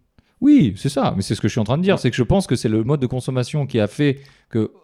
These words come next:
Speaker 1: à l'époque,
Speaker 2: Non, c'est que nous,
Speaker 1: on, on, on avait de, des redites par, par la V H S, par le D V D,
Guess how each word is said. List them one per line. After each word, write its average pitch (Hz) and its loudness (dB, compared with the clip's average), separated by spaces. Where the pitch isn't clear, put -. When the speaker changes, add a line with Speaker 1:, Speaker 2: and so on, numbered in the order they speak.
Speaker 1:
à 123 0
l'époque, 135 2
Speaker 2:
Non, 185 2
c'est 139 -4
que 123 -2
nous, 120 0
Speaker 1:
on, 123 -2
on, 131 0
on 131 0
avait 127 2
de, 120 2
des 117 2
redites 120 -2
par, 113 -2
par 123 2
la 117 2
V 110 0
H 110 0
S, 120 -4
par 110 -2
le 104 -4
D 107 0
V 113 -2
D, 120 0